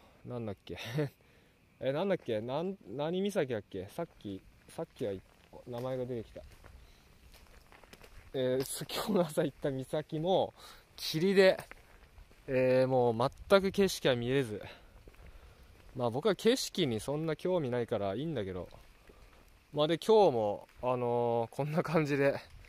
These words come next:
霧です。雨です。はい。えー、まあ、今日はここで寝ます。って感じ。まあ、中間報告っていうのかな。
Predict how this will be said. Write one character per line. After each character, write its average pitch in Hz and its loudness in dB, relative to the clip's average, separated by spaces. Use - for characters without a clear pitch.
霧 147 -2
で 143 4
す。 - -12
雨 131 4
で 92 -8
す。 - -12
は 110 0
い。 78 -8
え 104 -4
ー、 - -8
ま 123 -2
あ、 - -2
今 - -
日 127 -2
は 104 0
こ - -18
こ 110 -4
で 101 -4
寝 110 -2
ま 101 -2
す。 - -10
っ - -20
て 120 -6
感 110 -2
じ。 104 -4
ま 120 -2
あ、 - -8
中 151 0
間 156 6
報 160 2
告 104 -4
っ - -8
て - -4
い - 2
う - -2
の 95 -4
か 90 -8
な。 85 -8